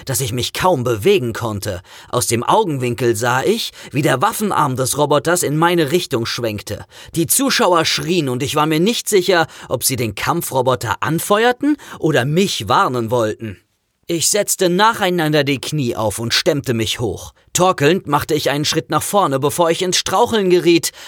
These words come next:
und der Länge nach hinfiel. Meine Muskeln waren viel zu schwach, um einen neuen verstärkten Brustkorb tragen zu können. Ein Laserschuss in den Rücken brachte mich zurück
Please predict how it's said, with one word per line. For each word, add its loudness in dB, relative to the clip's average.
und -2
der 2
Länge 2
nach 0
hinfiel. -6
Meine 2
Muskeln 2
waren 2
viel -2
zu 2
schwach, 0
um -2
einen -2
neuen 0
verstärkten -4
Brustkorb -2
tragen -2
zu -4
können. -2
Ein 0
Laserschuss 2
in 4
den 0
Rücken 0
brachte 0
mich 0
zurück 0